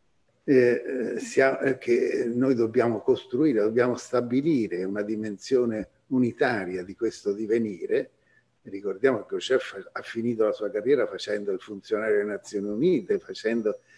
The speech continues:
eh, partecipando ai trattati di Roma per fare la globalizzazione,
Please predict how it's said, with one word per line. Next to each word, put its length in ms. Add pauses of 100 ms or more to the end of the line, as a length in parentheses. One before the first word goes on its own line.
(240)
eh, 340 (240)
partecipando 1080 (320)
ai 140
trattati 480
di 140
Roma 420 (320)
per 300
fare 540
la 180
globalizzazione, 1080